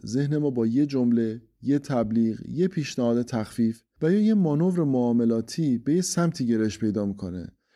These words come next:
و خودمون هم اتفاقاً همدست فروشنده می‌شیم برای گول زدن خودمون.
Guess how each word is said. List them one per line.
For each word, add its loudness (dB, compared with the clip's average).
و 0
خودمون 0
هم 2
اتفاقاً -2
همدست -2
فروشنده 0
می‌شیم -2
برای 2
گول 0
زدن -2
خودمون. -8